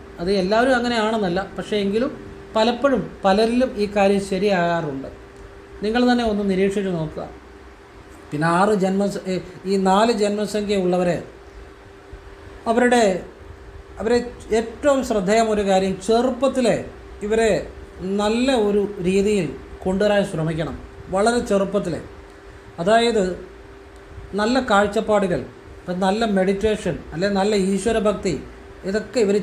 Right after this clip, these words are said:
ചെറുപ്പത്തിലെ ഇവരെ, ഇവരെ അങ്ങനെയുള്ള ചിന്താഗതി വളർത്തിക്കൊണ്ടുവരാൻ ശ്രമിക്കണം. അല്ലെങ്കിൽ ഇവർക്ക് ചെറുപ്പത്തിൽ കിട്ടുന്ന കാഴ്ചപ്പാടുകൾ ഇവരുടെ ജീവിതത്തെ വലിയ രീതിയിൽ സ്വാധീനിക്കുന്നുണ്ട്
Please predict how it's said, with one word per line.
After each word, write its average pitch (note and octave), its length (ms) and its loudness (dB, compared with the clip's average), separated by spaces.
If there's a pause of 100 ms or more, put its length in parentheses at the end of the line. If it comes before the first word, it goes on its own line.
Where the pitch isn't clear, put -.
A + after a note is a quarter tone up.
ചെറുപ്പത്തിലെ G#3+ 580 2 (240)
ഇവരെ, F#3 200 2 (420)
ഇവരെ G3 220 0 (100)
അങ്ങനെയുള്ള G#3+ 420 0
ചിന്താഗതി G3+ 500 2
വളർത്തിക്കൊണ്ടുവരാൻ F3+ 720 0
ശ്രമിക്കണം. C#3+ 420 -6 (1300)
അല്ലെങ്കിൽ A3+ 460 2 (460)
ഇവർക്ക് B3+ 340 0
ചെറുപ്പത്തിൽ B3 500 2
കിട്ടുന്ന A3+ 280 0 (100)
കാഴ്ചപ്പാടുകൾ F#3+ 760 2 (180)
ഇവരുടെ G#3 320 -2
ജീവിതത്തെ G3+ 380 0 (140)
വലിയ G#3 320 2 (100)
രീതിയിൽ F3+ 260 0
സ്വാധീനിക്കുന്നുണ്ട് F3 1200 0